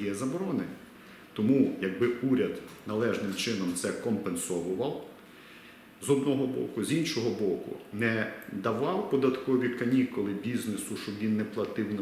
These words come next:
міста, бо від того залежить життєдіяльність інших фу-, е, інших функцій міста. І,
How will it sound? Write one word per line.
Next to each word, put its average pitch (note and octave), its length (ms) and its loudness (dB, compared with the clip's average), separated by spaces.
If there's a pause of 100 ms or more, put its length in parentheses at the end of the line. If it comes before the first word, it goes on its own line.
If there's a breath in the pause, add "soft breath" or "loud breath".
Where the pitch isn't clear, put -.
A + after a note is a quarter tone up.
(140)
міста, - 440 -4 (560)
бо F2 80 -6
від F2+ 200 -6
того G2 220 -2
залежить F2+ 500 -4
життєдіяльність F#2 840 -4
інших - 300 -2 (500)
фу-, G#2 280 -6
е, G2+ 360 -2
інших B2+ 260 0 (140)
функцій G#2+ 320 -4
міста. D3 420 -4 (1120)
І, G2 320 0